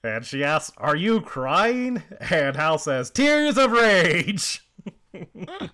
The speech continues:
Uh, Hal, like, tells her that, you know, they're going to get the grounding of a lifetime, that they're going to,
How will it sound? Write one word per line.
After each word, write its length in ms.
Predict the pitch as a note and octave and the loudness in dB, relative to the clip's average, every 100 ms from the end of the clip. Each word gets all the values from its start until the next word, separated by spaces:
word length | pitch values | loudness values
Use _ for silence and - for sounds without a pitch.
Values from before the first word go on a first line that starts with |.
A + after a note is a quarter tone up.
| - A3+ D4 - _ - A3 - G#3+ - _ - - - - - | -14 -14 -14 -18 _ -18 -18 -16 -18 -20 _ -20 -20 -20 -18 -8
Uh, 220 | A2 G2 | -8 -6
Hal, 280 | G2 E3+ F3 | -2 2 2
like, 240 | D#3 C3+ - | 2 -2 0
tells 360 | G#3+ A#3 G#3 | 4 4 4
her 220 | F#3+ F#3+ F3+ | 2 0 0
that, 140 | D3 | -2
you 120 | B2 | -2
know, 200 | B2+ C3 | -2 -2
they're 180 | B2+ C3 | -2 -2
going 240 | D3 D#3+ | 0 0
to 80 | C3 | -2
get 260 | B2 A#2+ - | -6 -6 -8
the 300 | G#2+ G2 - _ _ _ | -10 -10 -14 _ _ _
grounding 560 | G#2+ F#3 B3 A#3+ A#3 A3+ | -2 2 4 4 4 2
of 140 | A3 | 2
a 80 | G#3 | 2
lifetime, 1000 | F#3 D#3 E3 C#3 - C#3+ B2+ A#2+ A2+ G#2+ | 0 2 2 0 -2 -2 0 0 -2 -4
that 140 | G#2+ | -6
they're 240 | D3+ F3 F3+ | 0 0 2
going 340 | D#3+ F3 E3 | 2 0 -2
to, 420 | C#3 B2+ A2 G#2 | -4 -6 -4 -6